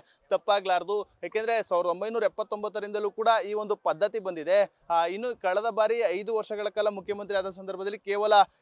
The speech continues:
ಎರಡು ಬಾರಿ ಕೆ ಆರ್ ಎಸ್ ಅಣೆಕಟ್ಟೆ ಭರ್ತಿಯಾಗಿತ್ತು. ಆ ನಿಟ್ಟಿನಲ್ಲಿ, ಆ, ಎರಡು ಬಾರಿ ಮಾತ್ರ ಅವರು ಬಾಗಿನವನ್ನ ಅರ್ಪಿಸಿದ್ರು. ಇನ್ನು, ಆ, ಈಗ ಎರಡನೇ ಅವಧಿ, ಎರಡನೇ ಬಾರಿಗೆ ಸಿ ಎಂ ಸಿದ್ದರಾಮಯ್ಯನವರು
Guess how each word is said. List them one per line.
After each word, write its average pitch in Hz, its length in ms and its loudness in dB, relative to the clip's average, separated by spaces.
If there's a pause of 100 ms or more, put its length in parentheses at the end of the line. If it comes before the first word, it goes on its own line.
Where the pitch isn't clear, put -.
(120)
ಎರಡು 190 280 0
ಬಾರಿ 208 360 2
ಕೆ 190 120 -8
ಆರ್ 190 180 2
ಎಸ್ 196 140 -6
ಅಣೆಕಟ್ಟೆ 196 420 -4 (260)
ಭರ್ತಿಯಾಗಿತ್ತು. 185 720 2 (360)
ಆ 185 100 0
ನಿಟ್ಟಿನಲ್ಲಿ, 220 400 -2 (240)
ಆ, 180 140 2
ಎರಡು 196 360 0
ಬಾರಿ 226 200 6
ಮಾತ್ರ 214 280 0
ಅವರು 214 160 4
ಬಾಗಿನವನ್ನ 190 500 0
ಅರ್ಪಿಸಿದ್ರು. 175 500 -4
ಇನ್ನು, 220 220 -4 (520)
ಆ, 175 100 4
ಈಗ 226 320 0 (140)
ಎರಡನೇ 202 340 0
ಅವಧಿ, 208 380 0
ಎರಡನೇ 190 320 -2
ಬಾರಿಗೆ 208 400 0
ಸಿ 202 140 -8
ಎಂ 202 160 -6
ಸಿದ್ದರಾಮಯ್ಯನವರು 196 600 -4